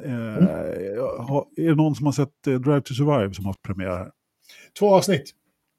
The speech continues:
Speaker 1: Fantastiskt, bra jobbat. Jag har inte sett en
Speaker 2: Ja.
Speaker 1: sekund.
Speaker 2: Bra jobbat.
Speaker 1: Har, eh,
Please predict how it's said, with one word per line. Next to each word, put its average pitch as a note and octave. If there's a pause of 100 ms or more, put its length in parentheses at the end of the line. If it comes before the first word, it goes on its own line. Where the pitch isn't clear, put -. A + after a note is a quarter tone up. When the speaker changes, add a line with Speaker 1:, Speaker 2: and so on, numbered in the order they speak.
(140)
Speaker 1:
Fantastiskt, D3
bra D#3
jobbat. G2
Jag D3
har D#3+
inte D3+
sett D3+
en D3
Speaker 2:
Ja. G#3
Speaker 1:
sekund. A#2 (680)
Speaker 2:
Bra F#3
jobbat. C#3 (600)
Speaker 1:
Har, C#3 (640)
eh, F#2+